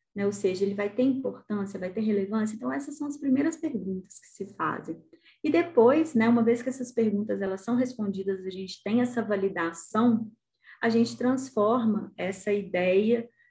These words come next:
é, primeiro, esse, essa, essa vontade, a gente transforma em um empreendimento, né? Ou seja, eu preciso de equipe, eu preciso de pessoas envolvidas nisso, eu preciso de recursos,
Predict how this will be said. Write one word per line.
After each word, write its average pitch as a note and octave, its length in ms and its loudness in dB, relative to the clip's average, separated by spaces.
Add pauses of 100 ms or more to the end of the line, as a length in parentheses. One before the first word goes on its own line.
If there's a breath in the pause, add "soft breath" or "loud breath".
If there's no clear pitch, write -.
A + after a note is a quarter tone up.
(100)
é, F3+ 240 0
primeiro, G#3+ 560 4
esse, G3 640 -2
essa, F3+ 760 -4 (120)
essa F#3 200 0
vontade, G#3+ 720 4
a G#3 40 2
gente G3 260 -8
transforma G3+ 460 -6
em G3+ 100 -2
um G3+ 160 -2
empreendimento, G3 960 -2 (540 soft breath)
né? F#3+ 100 0
Ou G3+ 60 2
seja, F3 280 -2
eu E3+ 40 -8
preciso F3 420 -18
de F3 120 2
equipe, A3+ 500 0
eu E3+ 60 -8
preciso F3 340 -10
de - 80 -18
pessoas G#3+ 640 -2
envolvidas E3 680 -6
nisso, F3 320 -4
eu F#3+ 60 -14
preciso F#3+ 340 -10
de G3+ 60 -6
recursos, B3 840 -4